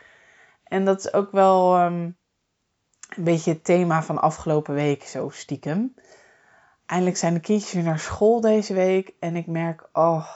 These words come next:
man, dat, dat, dat, het is fijn. En niet zozeer fijn van, "Goh, de kinderen zijn weg." Maar fijn omdat het iedereen weer een beetje perspectief biedt. Inclusief mijzelf. Ik merk dat mijn creativiteit weer gaat stromen. Sinds, überhaupt al, sinds,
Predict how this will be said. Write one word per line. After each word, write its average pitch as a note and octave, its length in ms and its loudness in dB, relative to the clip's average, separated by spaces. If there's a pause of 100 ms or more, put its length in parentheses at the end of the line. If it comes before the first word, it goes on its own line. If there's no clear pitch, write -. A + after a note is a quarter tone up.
(140)
man, E3 440 -4
dat, D#3 140 -4
dat, D#3 160 -6 (160)
dat, - 160 -10 (280)
het - 140 -8
is F#3 140 -2
fijn. F3 720 -2
En E3 280 -2 (440)
niet F#3 200 -4
zozeer F3 320 4
fijn D#3+ 320 2
van, D3 180 -6
"Goh, - 220 -16
de D#3+ 80 -6
kinderen F3+ 340 0
zijn E3+ 160 0
weg." F3+ 480 0 (640)
Maar E3 160 -4
fijn A3 300 2
omdat G#3 240 4
het F#3+ 180 -4 (100)
iedereen G3+ 360 0
weer F#3+ 120 2
een F#3 100 0
beetje F3+ 360 -2
perspectief F#3 640 0
biedt. C#3 560 -2 (180)
Inclusief E3 500 -4
mijzelf. D#3+ 800 0 (1300)
Ik F#3+ 120 -2
merk G3+ 280 2
dat F#3 160 0
mijn F3 160 -4
creativiteit F#3 920 0
weer A#3 140 0
gaat G#3 220 0
stromen. G#3+ 760 2
Sinds, F#3+ 340 -6
überhaupt F#3+ 420 0
al, D3 160 0
sinds, F#3 440 -6